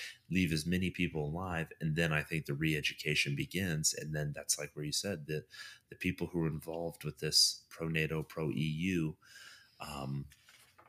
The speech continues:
split and, you know, political movement are gonna be, you know, as you said, to, you know, quote, "burn at the stake." They're gonna be the heretics, whereas the people are gonna see,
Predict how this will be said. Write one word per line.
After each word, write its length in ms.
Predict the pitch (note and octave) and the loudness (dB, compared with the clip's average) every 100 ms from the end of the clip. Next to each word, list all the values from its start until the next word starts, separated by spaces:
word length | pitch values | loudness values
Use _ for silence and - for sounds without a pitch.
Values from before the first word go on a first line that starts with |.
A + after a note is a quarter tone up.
| _ _ _ _ _ _ - | _ _ _ _ _ _ 2
split 640 | - - - F#2+ F2+ - | 4 4 2 2 2 2
and, 520 | D#2 D#2 D#2 D2+ D#2 - - | 2 4 2 0 -4 -12 -10
you 100 | D2+ | -8
know, 80 | D2 | -8
political 560 | - E2 E2+ F2 - D2+ | 0 2 4 2 0 0
movement 500 | D#2+ G2 F2 D#2 C#2 - - | 2 2 0 -2 -4 -10 -4
are 80 | - | 0
gonna 240 | D#2 D#2+ D2+ | 2 2 2
be, 420 | D#2+ D#2 D2+ - - | 4 4 4 0 -6
you 100 | C#2+ | -6
know, 100 | C#2+ | -2
as 140 | D2 | 0
you 100 | D2+ | 2
said, 340 | - F#2 E2+ - | 2 2 0 0
to, 200 | C#2+ B1 - | -2 -4 -8
you 80 | C#2+ | -10
know, 80 | C#2+ | -8
quote, 280 | - D#2+ - | -2 -2 0
"burn 220 | D2 D2+ | -2 -2
at 100 | E2 | -2
the 80 | F2 | 2
stake." 400 | - G#2+ F#2 - - | 2 2 -2 -4 0
They're 160 | D#2 | 0
gonna 140 | D#2+ D#2+ | 2 0
be 80 | D#2+ | 0
the 80 | |
heretics, 560 | D#2+ F#2 G2+ C#2+ C2 - | 0 -2 -2 -4 -6 -4
whereas 220 | E2 D#2 | 0 0
the 80 | - | -2
people 440 | - G2+ - E2 B1 | 2 2 2 0 0
are 140 | D2 | 2
gonna 200 | D2+ D2 | 2 4
see, 180 | - | 4